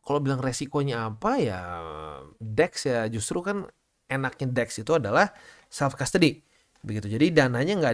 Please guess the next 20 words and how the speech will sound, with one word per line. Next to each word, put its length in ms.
dipegang 480
oleh 400
si 240
Kilo 240
I 160
X, 240
dananya 320
dipegang 240
lu 80
sendiri. 320
Berarti 240
kalau 80
sampai 240
jebol 400
ya 240
ada 160
kemungkinan 640
lu 160
mishandling 720
dari 720